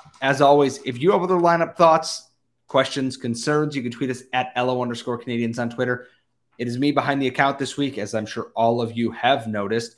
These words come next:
You can follow me on Twitter at Scott Matla, as you see it below.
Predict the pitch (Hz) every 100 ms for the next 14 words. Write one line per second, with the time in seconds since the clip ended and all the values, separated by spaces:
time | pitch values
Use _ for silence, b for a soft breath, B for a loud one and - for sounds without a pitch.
0 | b b b 156 156 147 143 135 131 139
1 | 131 - 120 117 - 127 101 123 120 117
2 | 113 110 107 120 107 107 104 135 147 147
3 | -